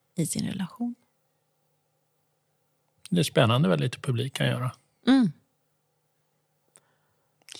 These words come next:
Speaker 2: Vi vill ju förbättra människors liv genom att förbättra deras relationer, helt enkelt. Det är vårt primära intresse i det här projektet.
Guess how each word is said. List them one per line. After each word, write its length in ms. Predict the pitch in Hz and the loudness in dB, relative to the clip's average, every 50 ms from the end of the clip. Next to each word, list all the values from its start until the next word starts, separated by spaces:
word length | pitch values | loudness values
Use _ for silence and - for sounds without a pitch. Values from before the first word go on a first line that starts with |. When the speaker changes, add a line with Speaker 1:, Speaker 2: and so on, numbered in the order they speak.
| - - - - - _ _ _ _ _ _ _ _ _ _ _ _ _ _ _ _ - | -20 -20 -20 -20 -20 _ _ _ _ _ _ _ _ _ _ _ _ _ _ _ _ -4
Speaker 2:
Vi 360 | - 147 160 202 208 208 196 | 4 10 12 12 12 12 10
vill 280 | 175 147 156 147 135 131 | 10 10 10 10 10 10
ju 280 | 139 135 131 131 123 110 107 78 - - | 10 12 12 10 10 8 4 0 -6 -10
förbättra 800 | - - - 147 120 107 131 123 - - - - 139 131 123 113 - - - - - _ _ _ _ _ _ _ _ _ _ _ _ _ _ _ _ _ _ _ | -6 0 2 2 4 4 4 2 2 -6 -4 0 4 4 4 4 0 -4 -12 -18 -20 _ _ _ _ _ _ _ _ _ _ _ _ _ _ _ _ _ _ _
människors 560 | - 147 135 120 117 117 113 - 143 123 - - | 2 4 4 6 4 2 0 0 0 -2 2 6
liv 400 | 135 190 247 101 123 113 113 110 - - 147 _ _ _ _ _ _ _ _ _ _ _ _ _ _ _ _ _ - - | 6 6 6 6 2 0 -2 -8 -12 -18 -20 _ _ _ _ _ _ _ _ _ _ _ _ _ _ _ _ _ -10 0
genom 240 | - 147 139 135 139 | 4 4 6 6 6
att 120 | 139 123 - | 4 2 2
förbättra 380 | 127 117 120 113 - - 131 | 4 4 4 4 4 0 -2
deras 280 | 117 117 117 113 - - | -2 0 0 -2 -2 -2
relationer, 520 | 127 120 123 - 147 190 233 190 151 - | -2 -2 0 0 0 2 2 0 0 0
helt 260 | - 113 127 123 - | -2 -4 -6 -6 -6
enkelt. 420 | 135 127 120 - - - 139 - - _ _ _ | -8 -8 -8 -8 -10 -12 -12 -14 -20 _ _ _
Det 100 | - 196 | -2 0
är 40 | 175 | 0
vårt 320 | 143 127 120 113 - - - 147 151 147 - - - | 0 0 -4 -6 -8 -12 -12 -10 -10 -10 -14 -10 -4
primära 440 | - 139 123 113 104 110 113 117 | 0 2 4 4 4 4 2 0
intresse 420 | 110 110 - - 120 - - - - | -2 -2 -2 -4 -4 -4 -4 -6 -6
i 100 | 135 131 | -6 -4
det 80 | 123 | -4
här 120 | 107 110 117 | -4 -4 -4
projektet. 600 | - - 127 - 135 127 - - 156 139 - | -4 -6 -6 -4 -4 -6 -8 -10 -12 -12 -12